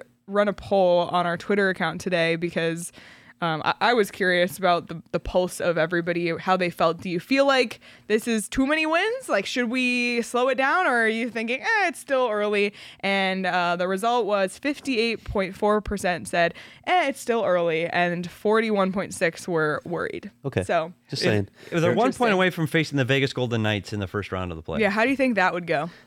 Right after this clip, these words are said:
Speaker 2: They're sitting in twenty-fourth place in the N H L right now. Just saying.
Speaker 1: Like,
Speaker 2: There's eight teams behind
Speaker 1: yeah.
Speaker 2: them.
Speaker 1: Eight teams behind. So are you saying that's good?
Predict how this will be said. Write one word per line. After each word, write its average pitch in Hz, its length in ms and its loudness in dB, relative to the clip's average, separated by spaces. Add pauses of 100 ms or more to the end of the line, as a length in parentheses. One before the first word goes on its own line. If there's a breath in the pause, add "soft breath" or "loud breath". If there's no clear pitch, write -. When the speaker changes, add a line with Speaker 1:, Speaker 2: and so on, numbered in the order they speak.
Speaker 2:
They're 107 160 2
sitting 156 400 2
in 104 100 4
twenty-fourth 107 540 0
place 85 280 -6
in - 60 -12
the 92 80 -6
N 85 120 -6
H 85 140 -8
L 90 140 -6
right - 180 -14
now. 80 200 -18 (280)
Just - 180 -8
saying. - 260 0
Speaker 1:
Like, - 80 -16 (240 loud breath)
Speaker 2:
There's - 140 -4
eight 110 140 4
teams 87 220 -4
behind - 220 -14
Speaker 1:
yeah. - 80 -10
Speaker 2:
them. - 80 -20 (720)
Speaker 1:
Eight 233 160 -2
teams 247 160 -6
behind. 220 160 -6 (180)
So 214 240 -2
are 202 80 2
you 208 120 0
saying 180 280 -6
that's 175 400 -6 (580)
good? 220 320 0